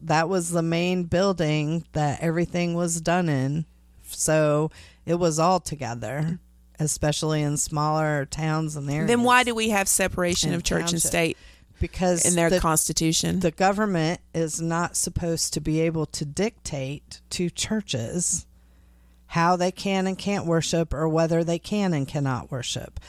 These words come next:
Speaker 1: That's it. That's what it's supposed to be. But they've twisted it to everything. Now, as far as a while back, before I was able to vote or do anything, they decided that schools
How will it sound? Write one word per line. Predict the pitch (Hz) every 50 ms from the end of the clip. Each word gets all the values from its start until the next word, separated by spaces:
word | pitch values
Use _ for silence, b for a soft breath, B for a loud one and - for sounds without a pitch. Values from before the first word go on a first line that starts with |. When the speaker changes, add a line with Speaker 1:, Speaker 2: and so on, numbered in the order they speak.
| B B B
Speaker 1:
That's | - 185 196 180 - 214
it. | 220 214 170 - - -
That's | 147 160 170 175 - -
what | 190 190 185 185
it's | 170 - -
supposed | - 180 - - 180 185 - - -
to | 175 170
be. | 180 180 170 135 - - - _ _ _ B B B B B B B B B B
But | 180 170 - -
they've | 165 156 156 143 - - _ _ _ _ -
twisted | - - - 240 240 - - - 180 156 151
it | 151 147 147 143 - - -
to | - - 170 - 147
everything. | 175 196 190 180 180 165 147 - 101 113 - - - - B B B B B B B B
Now, | 180 208 220 208 170 135 127 156 b b b b b b b b b b b b
as | - 180 180 - - -
far | - 208 196 196 190 196
as | 190 185 170 170 165 160 - - - - _ - - _ _ _ _ _ - 170 151 - - - - - - - - - _ - -
a | - 165 151
while | 143 139 139 - 143 139 147 165 196 226 233 240 240
back, | 214 240 247 233 214 160 139 170 - - - - - - - - _ -
before | 160 127 - - - 180 170
I | 175 180 202 226
was | 220 220 226 202 190
able | 208 220 214 214 220
to | 208 214
vote | 196 196 220 226 226 208
or | 220 214
do | 196 208 233 226 202
anything, | 165 151 147 139 139 139 143 143 143 143 151 170 165 143
they | 147 156 170
decided | 180 202 190 - - 170 165 175 170 180 190 185 175
that | 180 175 165 - -
schools | - - - - 202 226 226 208 170 156 156 185 202 208 196 -